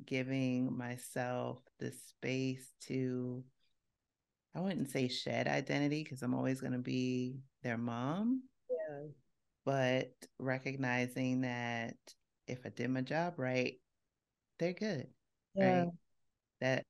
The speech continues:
Speaker 1: that it's time for the birdies to fly. And it's time for me to pursue more of the things that are sitting on my heart.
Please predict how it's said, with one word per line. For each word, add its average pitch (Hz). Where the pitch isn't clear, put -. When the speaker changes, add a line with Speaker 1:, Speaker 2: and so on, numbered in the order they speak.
Speaker 1:
that 127
it's 135
time 143
for 139
the 139
birdies 127
to 170
fly. 123
And 127
it's 131
time 131
for 131
me 135
to 131
pursue 127
more 127
of 127
the 123
things 123
that 117
are 123
sitting 127
on 123
my 139
heart. -